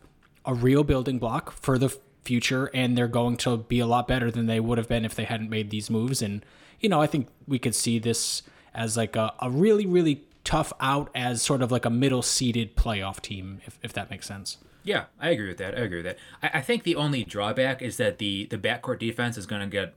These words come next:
Speaker 2: a little bit worse, if not a lot worse. But as we always say, you know, like, i-, i-, interior defense and help defense is more important than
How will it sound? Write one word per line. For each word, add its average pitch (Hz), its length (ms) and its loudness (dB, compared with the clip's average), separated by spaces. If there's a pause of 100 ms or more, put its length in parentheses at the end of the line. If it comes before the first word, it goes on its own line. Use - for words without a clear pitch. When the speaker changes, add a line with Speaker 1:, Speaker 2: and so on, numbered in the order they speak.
(120)
Speaker 2:
a 110 60 -10
little 101 180 -4
bit 95 140 -4
worse, 107 400 0
if 92 180 -8
not 87 300 -6
a 95 60 -10
lot 87 280 -4
worse. 123 360 2 (420)
But 104 240 0
as 120 180 -2
we 131 80 2
always 117 240 2
say, 107 200 2
you 101 80 -2
know, 98 100 0
like, 98 220 0
i-, - 20 -10
i-, 117 360 -6
interior 123 400 2
defense 110 340 0
and 104 100 -4
help 113 160 -4
defense 98 340 -8
is 95 80 -8
more 95 160 -4
important 90 380 -6
than 87 220 -6